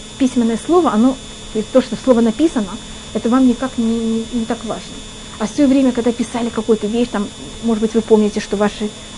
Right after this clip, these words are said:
мамы, бабушки, для них там прочитать Пушкина или знать Пушкина наизусть, или там с-, при-, с-, в-, выпустили какую-то новую книгу, срочно все бегут в магазины покупать её, читать. В Израиле есть такая вещь?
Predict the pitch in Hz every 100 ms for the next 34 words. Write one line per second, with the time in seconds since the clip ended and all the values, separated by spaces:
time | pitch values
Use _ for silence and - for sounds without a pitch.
0 | - 220 226 214 214 208 226 220 214 -
1 | - 202 - - 226 226 262 - 233 226
2 | 214 226 226 226 - - - - - -
3 | - - - - 262 247 - 214 214 214
4 | 202 226 233 - 240 - 226 220 233 214
5 | 202 208 190 208 220 233 240 - 277 -
6 | - - - - - 247 233 233 - -
7 | 254 226 233 240 269 262 277 262 262 262
8 | 262 254 269 262 254 285 294 208 233 -
9 | 277 320 - 277 262 302 277 254 285 269
10 | 277 285 262 294 269 269 277 269 277 277
11 | 269 277 277 269 - 285 269 247 - -
12 | - - - - - - 214 269 269 262
13 | 262 269 285 294 302 359 359